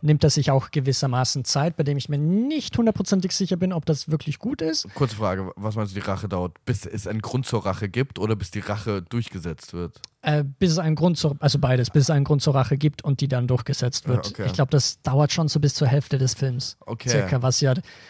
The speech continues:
Speaker 1: normalerweise ehrlich so im
Speaker 2: Zwanzig Minuten
Speaker 1: Ja,
Speaker 2: Intro.
Speaker 1: zwanzig Minuten, erstes Drittel halt irgendwie
Speaker 2: Ja.
Speaker 1: dann, äh, so gehandhabt wird.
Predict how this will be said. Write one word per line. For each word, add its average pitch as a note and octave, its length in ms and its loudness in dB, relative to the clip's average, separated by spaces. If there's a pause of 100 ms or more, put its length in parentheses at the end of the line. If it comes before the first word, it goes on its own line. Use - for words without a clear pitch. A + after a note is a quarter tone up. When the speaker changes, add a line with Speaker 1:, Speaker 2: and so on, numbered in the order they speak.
(160)
Speaker 1:
normalerweise D3+ 680 6
ehrlich D3+ 320 4
so D3+ 400 4
im C#3+ 480 0 (100)
Speaker 2:
Zwanzig A2 320 -2
Minuten A2 380 0
Speaker 1:
Ja, D#3 100 8
Speaker 2:
Intro. - 120 4
Speaker 1:
zwanzig D#3 220 6
Minuten, E3 340 6
erstes C#3+ 340 4
Drittel D3 360 2
halt A#2+ 160 2
irgendwie B2+ 200 4
Speaker 2:
Ja. A#2 40 0
Speaker 1:
dann, B2 260 2
äh, A#2+ 200 2
so A#2+ 160 2
gehandhabt C3 540 0
wird. D#3+ 180 4